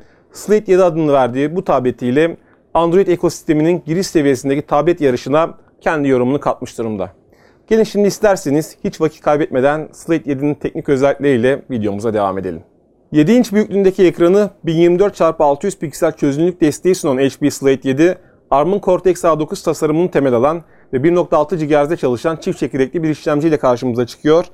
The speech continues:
Sekiz gigabayt depolama alanına ve bir gigabayt belleğe sahip olan H P Slate yedinin ağırlığı ise üç yüz yetmiş iki gram olarak açıklanmış durumda. Üç bin beş yüz miliamper kapasiteli pile sahip olan H P Slate yedi, yazılım tarafında ise Android dört nokta bir nokta bir işletim sistemiyle karşımıza çıkıyor.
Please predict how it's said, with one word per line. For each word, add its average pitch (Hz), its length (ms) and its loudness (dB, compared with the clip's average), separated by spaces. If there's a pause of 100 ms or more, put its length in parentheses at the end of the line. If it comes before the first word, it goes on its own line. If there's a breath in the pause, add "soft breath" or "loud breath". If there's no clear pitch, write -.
(260 soft breath)
Sekiz 190 320 -2
gigabayt 220 400 2
depolama 202 400 2
alanına 151 380 2
ve 143 140 0
bir 185 100 0
gigabayt 165 480 0
belleğe 151 280 2
sahip 156 320 0
olan 120 160 2
H 131 160 -2 (100)
P 143 100 -2
Slate 139 340 -2
yedinin 156 300 0 (240 soft breath)
ağırlığı 156 320 2
ise 131 200 0
üç 160 160 -2
yüz 147 80 -8
yetmiş - 240 -4
iki 175 140 -6
gram 147 200 2
olarak 117 260 0
açıklanmış 120 500 -4
durumda. 135 420 0 (400 soft breath)
Üç - 160 -8
bin 214 120 2
beş 247 120 -2
yüz 220 80 -4
miliamper 208 440 2
kapasiteli 190 440 -2
pile 196 220 0
sahip 160 280 0
olan 135 220 2
H 147 240 -2
P 160 100 2
Slate 147 360 0
yedi, 165 280 2 (140)
yazılım 175 300 0
tarafında 160 520 0
ise 156 320 0 (240 soft breath)
Android 151 420 0
dört 156 120 0
nokta 139 300 -4
bir 143 120 0
nokta 135 220 -2
bir 156 80 0
işletim 131 320 -6
sistemiyle 117 340 -2
karşımıza 113 440 -4
çıkıyor. 113 360 -4